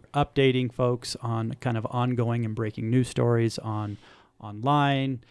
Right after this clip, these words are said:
We're teasing content on Fa-, you know, all of those other things are going on kind of in the background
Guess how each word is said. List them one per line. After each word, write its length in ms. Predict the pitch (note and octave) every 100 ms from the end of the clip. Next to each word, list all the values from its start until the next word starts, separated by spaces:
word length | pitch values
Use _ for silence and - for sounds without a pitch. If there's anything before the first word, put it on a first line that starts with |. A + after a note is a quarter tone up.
| _ -
We're 120 | -
teasing 520 | - - D3 C3+ B2 A#2+
content 480 | B2+ A#2 A#2+ G#2+
on 80 | G#2
Fa-, 180 | - C#3
you 160 | C#3 A#2+
know, 80 |
all 220 | A2 C#3+ C#3+
of 80 |
those 200 | C3+ C#3
other 180 | B2 A2+
things 340 | A#2 A#2 A2+ A#2+
are 40 |
going 300 | A2+ A#2 A2+
on 200 | A2 A2+
kind 180 | - A2
of 80 | G2+
in 80 |
the 60 | G2
background 760 | A#2+ D3+ D3+ A2 G2 F#2+ A2